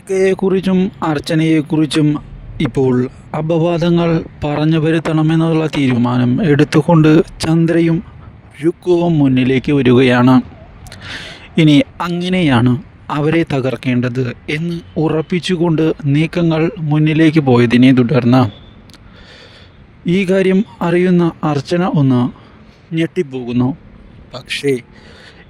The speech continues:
ഇങ്ങനെയുള്ള അപവാദങ്ങൾക്ക് മുന്നിൽ മുട്ടുമടക്കരുത് എന്ന് ഉറപ്പിച്ചുകൊണ്ട്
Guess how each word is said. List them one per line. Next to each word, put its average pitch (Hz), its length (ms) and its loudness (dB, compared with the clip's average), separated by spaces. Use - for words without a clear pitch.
ഇങ്ങനെയുള്ള 190 520 4
അപവാദങ്ങൾക്ക് 139 880 0
മുന്നിൽ 127 340 0
മുട്ടുമടക്കരുത് 135 1080 -2
എന്ന് 190 200 2
ഉറപ്പിച്ചുകൊണ്ട് 170 840 -2